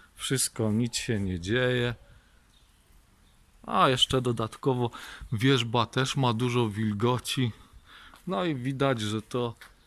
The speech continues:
ten sposób zabezpieczenia może kosztuje,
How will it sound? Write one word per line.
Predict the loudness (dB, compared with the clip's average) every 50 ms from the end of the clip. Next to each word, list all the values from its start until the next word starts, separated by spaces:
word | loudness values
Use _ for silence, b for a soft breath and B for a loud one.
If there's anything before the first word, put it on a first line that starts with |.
| _ -20 _ _ _ _ _ _ -20 b b b b b _ _ _ _ _
ten | 0 2 2 2
sposób | 0 -2 -2 0 0 0 0 0 -4 -6 -6 -8 -10 -12 -8
zabezpieczenia | -4 -4 -2 -2 -2 -2 -2 -4 -4 -6 -6 -4 -2 0 0 2 2 2 2
może | 2 0 0 -2 -4 -4
kosztuje, | -2 -4 -4 -4 -2 0 2 4 4 6 4 2